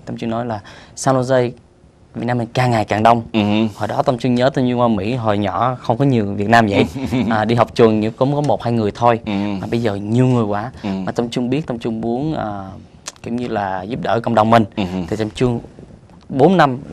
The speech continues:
Speaker 1: làm sheriff department, Tâm Trương qua lại San Jose,
Speaker 2: Ừ.
Speaker 1: thi lại hết để Tâm Trương đậu được, à, San Jose để Tâm Trương phục vụ cộng đồng mình.
Speaker 2: Ừ.
Speaker 1: Và Tâm Trương biết cộng đồng mình cũng mười phần trăm là hơn một trăm ngàn người
Speaker 2: Ừ.
Speaker 1: ở đây ở San Jose, cho nên phải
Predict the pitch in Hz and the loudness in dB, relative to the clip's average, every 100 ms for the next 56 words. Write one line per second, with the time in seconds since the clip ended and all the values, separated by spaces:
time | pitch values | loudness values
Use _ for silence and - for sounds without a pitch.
0 | 73 110 101 - 143 - - - 120 98 | -8 -6 -6 0 0 0 -2 2 2 0
1 | 113 127 117 - - 123 127 107 95 - | -4 -2 -2 -6 0 6 8 6 2 -2
2 | 113 110 110 104 - - 90 87 143 139 | -2 -2 -2 -4 -8 -8 -8 -2 4 6
3 | 101 98 131 - - - - 120 113 - | 6 2 0 -2 -12 -20 -10 -4 -4 -2
4 | 117 104 95 110 104 - - - - 95 | -4 0 2 4 2 0 -14 -18 -12 -10
5 | - 117 113 110 110 113 110 117 110 - | -4 -2 0 -2 -6 -8 -8 -6 -8 -8
6 | 95 95 104 98 98 107 95 95 87 87 | -8 -8 -6 -4 2 2 0 -4 -4 -6
7 | 98 113 107 113 117 131 - 101 98 98 | -6 -6 -4 -4 -2 -4 -6 -6 -6 -6
8 | 95 110 120 104 95 - 104 101 98 117 | -6 -4 -2 -4 -8 -6 -6 -6 -4 -4
9 | 95 - 120 107 101 101 90 101 92 95 | -2 0 2 2 0 0 -2 -4 -4 -4
10 | 87 - 113 107 104 113 107 98 104 95 | -6 -4 0 0 -2 -4 -4 -4 -4 -6
11 | 110 101 113 | -10 -8 -8